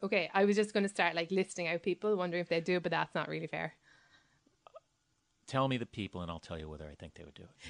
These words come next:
Speaker 1: Did you hear me saying as a joke, Bill Cosby?
Speaker 2: No, I didn't hear that.
Speaker 1: Yeah, <laughs> I said that as a
Speaker 2: I
Speaker 1: joke.
Speaker 2: would, uh, not. I would not.
Speaker 1: I don't think he would do it.
Speaker 2: No.
Speaker 1: Um,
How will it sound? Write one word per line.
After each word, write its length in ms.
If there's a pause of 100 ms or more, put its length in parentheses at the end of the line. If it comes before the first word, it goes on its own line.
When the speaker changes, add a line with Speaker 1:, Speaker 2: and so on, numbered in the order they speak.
(100)
Speaker 1:
Did 160
you 60
hear 160
me 100
saying 260
as 100
a 40
joke, 320
Bill 140
Cosby? 440 (680)
Speaker 2:
No, 140
I 80
didn't 160
hear 120
that. 60
Speaker 1:
Yeah, 140
<laughs> 160
I 40
said 200
that 160
as 80
a 40
Speaker 2:
I 60
Speaker 1:
joke. 160
Speaker 2:
would, 80
uh, 140
not. 260
I 100
would 200
not. 180 (500)
Speaker 1:
I 100
don't 100
think 120
he 100
would 120
do 140
it. 200 (140)
Speaker 2:
No. 200 (300)
Speaker 1:
Um, 880